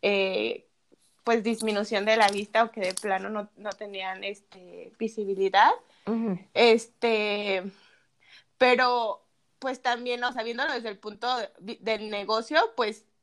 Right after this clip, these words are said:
Speaker 1: tenían que buscar una forma en que les diera dinero, ¿no? Porque si no, pues, no,
Speaker 2: Ujú.
Speaker 1: a menos que fueran hijos de,
Speaker 2: No se sostiene
Speaker 1: del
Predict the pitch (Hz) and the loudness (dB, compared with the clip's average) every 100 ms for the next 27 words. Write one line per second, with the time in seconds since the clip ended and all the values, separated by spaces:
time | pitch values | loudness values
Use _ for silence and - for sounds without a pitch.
0 | _ - 233 226 208 220 240 240 247 - | _ -6 -6 -4 -6 -4 -6 -6 -8 0
1 | 190 214 220 226 214 226 247 240 208 180 | 2 2 -4 -4 -8 -6 -8 -6 -4 -4
2 | 170 196 196 214 226 226 208 240 247 202 | -4 -4 -2 2 2 2 -4 -4 -2 -4
3 | 240 - - 196 196 202 202 214 214 202 | -8 -10 -18 -18 -18 -12 -10 -8 -10 -10
4 | 214 208 202 233 226 214 196 208 208 220 | -2 0 0 0 -2 -2 -4 -4 -6 -8
5 | 226 - 208 208 226 - 240 220 220 185 | -10 -8 -6 -4 -6 2 2 4 4 4
6 | 175 202 233 240 220 208 214 208 208 | 2 0 0 2 0 0 4 6 6